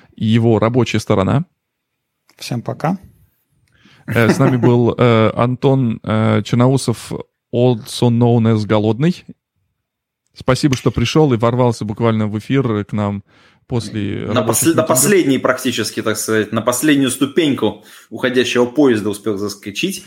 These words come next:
Speaker 1: Ты заходи
Speaker 3: Э,
Speaker 1: почаще.
Speaker 3: всем пока,
Speaker 1: У нас,
Speaker 3: да.
Speaker 1: у нас, э,
Speaker 3: Мгм.
Speaker 1: всё больше таких кла-, классических выпусков, э, стало происходить, э, не по причине того, что
Speaker 3: Я
Speaker 1: нам
Speaker 3: почаще
Speaker 1: некого,
Speaker 3: постараюсь быть.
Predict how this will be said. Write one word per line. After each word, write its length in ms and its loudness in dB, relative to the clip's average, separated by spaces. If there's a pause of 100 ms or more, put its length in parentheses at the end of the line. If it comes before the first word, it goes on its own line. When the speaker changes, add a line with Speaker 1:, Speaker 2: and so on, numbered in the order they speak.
(160)
Speaker 1:
Ты 80 0
заходи 320 -2
Speaker 3:
Э, 80 0
Speaker 1:
почаще. 200 -2
Speaker 3:
всем 160 -2
пока, 300 -2
Speaker 1:
У 40 2
нас, 100 0
Speaker 3:
да. 180 2
Speaker 1:
у 40 0
нас, 280 -2
э, 40 0
Speaker 3:
Мгм. 200 2
Speaker 1:
всё 180 -4
больше 600 0
таких 360 -4
кла-, 160 -8
классических 600 -2
выпусков, 560 -4
э, 120 -4
стало 280 -2
происходить, 640 -6
э, 360 -4 (380)
не 100 4
по 100 0
причине 340 0
того, 180 2
что 100 -2
Speaker 3:
Я 40 2
Speaker 1:
нам 100 2
Speaker 3:
почаще 260 0
Speaker 1:
некого, 120 -2
Speaker 3:
постараюсь 440 0
быть. 220 -10